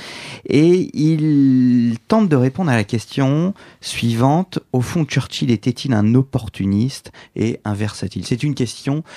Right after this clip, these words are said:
qui revient systématiquement quand on étudie, euh, Churchill. Parce que nous nous devons de faire un portrait très contrasté de Churchill.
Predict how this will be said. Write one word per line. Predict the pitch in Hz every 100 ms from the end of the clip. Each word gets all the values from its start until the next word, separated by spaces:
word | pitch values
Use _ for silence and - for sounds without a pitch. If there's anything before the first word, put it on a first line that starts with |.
| -
qui | - 107
revient | 107 110 143
systématiquement | 131 - - 113 107 - -
quand | 156 - 107
on | 107
étudie, | 104 - - 117 131 - - - -
euh, | 104 101 98 95 92 90 87 80 78 50 -
Churchill. | - 101 87 - - 82 - - -
Parce | - - -
que | 147 160 160
nous | 110 160
nous | 170
devons | 135 117 104 123
de | 156
faire | 110 - 131
un | 113
portrait | 98 - - 135 -
très | - 165
contrasté | 156 117 - 110 - 123
de | 104
Churchill. | 92 90 - - 135